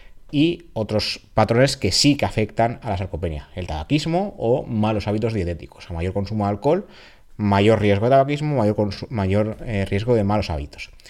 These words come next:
Y se necesitan estudios adicionales para ver qué pasa aquí y por qué se produce esto. Y ya, para terminar, el último es, eh, qué efectos tiene el consumo de alcohol en la recuperación, eh, de,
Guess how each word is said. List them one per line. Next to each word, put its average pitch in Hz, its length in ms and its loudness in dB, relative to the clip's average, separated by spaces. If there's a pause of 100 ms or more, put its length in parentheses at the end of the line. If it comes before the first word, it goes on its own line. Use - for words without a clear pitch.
(380)
Y 131 240 0
se - 120 -4
necesitan 95 360 -2
estudios 101 340 -2
adicionales 101 400 -2
para 90 240 0
ver 104 380 0
qué 101 140 2
pasa 98 200 -2
aquí 120 400 -4
y 135 100 -2
por 104 260 -4
qué - 280 -4
se - 160 -10
produce 82 380 -6
esto. - 280 -14 (520)
Y 123 100 0
ya, 156 420 4
para 110 160 6
terminar, 113 640 0
el 113 140 0
último 123 640 2 (100)
es, - 420 0
eh, 101 380 0
qué 143 140 6
efectos 131 420 -2
tiene 120 160 0
el 107 80 -2
consumo 117 360 0
de 110 80 4
alcohol 127 340 0 (340)
en 147 120 0
la 139 80 4
recuperación, 117 920 2
eh, 95 840 -2
de, 107 340 -2